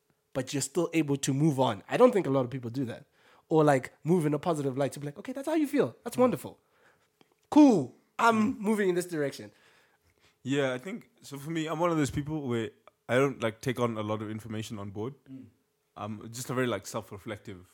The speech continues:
Speaker 2: I'm just in my own shit, if that makes sense.
Speaker 1: Mm-hmm.
Speaker 2: Um, and so I can listen. I'll listen to you. Like, I'll give people a platform, like, a lot of the time.
Speaker 1: Yeah.
Speaker 2: Um, but yeah,
Speaker 1: It
Speaker 2: that's
Speaker 1: has to make sense as well.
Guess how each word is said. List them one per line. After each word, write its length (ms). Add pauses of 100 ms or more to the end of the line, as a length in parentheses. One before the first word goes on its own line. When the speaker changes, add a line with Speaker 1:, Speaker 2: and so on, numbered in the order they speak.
(200)
Speaker 2:
I'm 200
just 200
in 120
my 100
own 180
shit, 300 (100)
if 120
that 120
makes 160
sense. 280
Speaker 1:
Mm-hmm. 600
Speaker 2:
Um, 420 (680)
and 300
so 160
I 140
can 200
listen. 280
I'll 120
listen 260
to 100
you. 80
Like, 260
I'll 400
give 340
people 240
a 60
platform, 500
like, 160
a 40
lot 200
of 180
the 60
time. 260 (220)
Speaker 1:
Yeah. 220 (380)
Speaker 2:
Um, 420 (140)
but 200 (100)
yeah, 200 (220)
Speaker 1:
It 80
Speaker 2:
that's 100
Speaker 1:
has 160
to 80
make 220
sense 280
as 140
well. 240